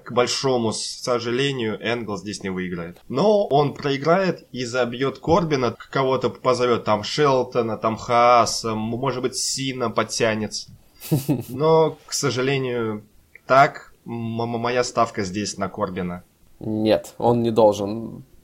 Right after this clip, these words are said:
Speaker 2: проигрывать, Энгл, он должен уходить на абсолютно мажорной ноте. Следующий матч, он также без титула на кону, но он будет между двумя рестлерами, которые ещё не так давно были командными чемпионами.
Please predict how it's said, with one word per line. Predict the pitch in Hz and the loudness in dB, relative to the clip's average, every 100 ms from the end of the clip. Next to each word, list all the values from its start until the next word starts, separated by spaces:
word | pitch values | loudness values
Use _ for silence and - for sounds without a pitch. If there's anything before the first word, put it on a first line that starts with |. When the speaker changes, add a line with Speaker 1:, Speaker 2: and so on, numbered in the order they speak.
| _ _ _ | _ _ _
Speaker 2:
проигрывать, | - 120 175 147 135 120 104 - | 2 4 6 6 4 4 0 0
Энгл, | 113 113 107 104 - | 0 0 -2 -4 2
он | 135 | 2
должен | 123 123 117 | 6 6 4
уходить | 107 113 151 180 - | -2 0 0 -2 -4
на | 123 123 120 | 0 4 4
абсолютно | - 120 - - 123 117 131 131 110 | 4 2 2 2 4 4 2 0 0
мажорной | 98 95 104 101 101 104 - | 2 2 2 2 0 -6 -6
ноте. | 113 101 - - - _ _ _ _ _ _ _ _ _ _ - | -2 0 -2 -6 -14 _ _ _ _ _ _ _ _ _ _ -4
Следующий | - 202 190 - | 6 6 6 4
матч, | 180 220 - - - | 6 4 2 -12 0
он | 131 131 | 2 8
также | 151 131 135 | 8 8 2
без | 123 - | 0 0
титула | 147 139 123 | 0 4 4
на | 120 | 6
кону, | 120 120 131 175 214 - _ - | 6 6 8 6 4 -4 _ -10
но | 117 127 151 208 - _ _ _ _ | 2 6 8 6 2 _ _ _ _
он | 127 147 | -2 0
будет | 147 160 156 - | 2 0 -2 -6
между | 131 139 123 127 | 0 0 0 -2
двумя | 123 135 135 | 0 4 6
рестлерами, | 151 170 - 143 135 | 6 4 2 0 0
которые | 127 110 - 139 131 | 0 0 2 2 2
ещё | 120 - | -2 -2
не | 127 127 | -2 0
так | - 139 131 | 2 2 4
давно | 127 120 131 | 2 4 2
были | 120 131 123 | 2 0 2
командными | 120 113 123 117 113 113 | 4 4 4 0 -2 -6
чемпионами. | 113 117 107 120 117 95 85 | -6 -6 -2 2 2 2 -4